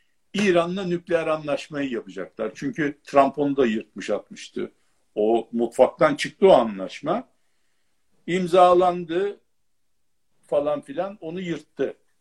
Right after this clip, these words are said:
e, Trump. "Ben onu servis yapmam." dedi.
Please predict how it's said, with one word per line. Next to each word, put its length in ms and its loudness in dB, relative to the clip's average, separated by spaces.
e, 100 -10
Trump. 320 -10
"Ben 200 -4
onu 280 -4
servis 420 -4
yapmam." 460 -4
dedi. 320 -8